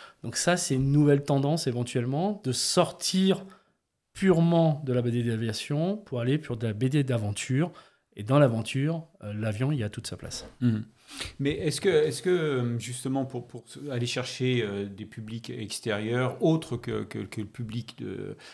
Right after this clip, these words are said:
Speaker 2: de passionnés d'aviation, l-, il faudrait, euh, peut-être des, des scénarios et qui soient moins étouffants. Et quand je dis étouffant, ça veut dire qu'il y a, euh, si t'as pas un avion ou un bout d'avion dans chaque case,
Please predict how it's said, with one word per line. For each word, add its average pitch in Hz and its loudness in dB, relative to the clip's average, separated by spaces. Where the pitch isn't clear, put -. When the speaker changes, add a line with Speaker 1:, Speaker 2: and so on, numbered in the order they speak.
Speaker 2:
de 104 -12
passionnés 113 -4
d'aviation, 104 -4
l-, 127 -2
il 147 -4
faudrait, 135 4
euh, 110 -2
peut-être 120 -4
des, 113 -2
des 110 -4
scénarios 123 -2
et 117 -6
qui 113 -4
soient 120 -2
moins 127 4
étouffants. 127 2
Et 107 -12
quand 131 0
je 123 0
dis 120 0
étouffant, 131 -2
ça 123 -4
veut 117 -2
dire 143 0
qu'il 117 2
y 110 -2
a, 127 -4
euh, 151 -8
si 131 -8
t'as 113 -8
pas 120 -2
un 117 -2
avion 117 0
ou 110 -2
un 110 -2
bout 107 -4
d'avion 113 -2
dans 101 -8
chaque - -10
case, 165 0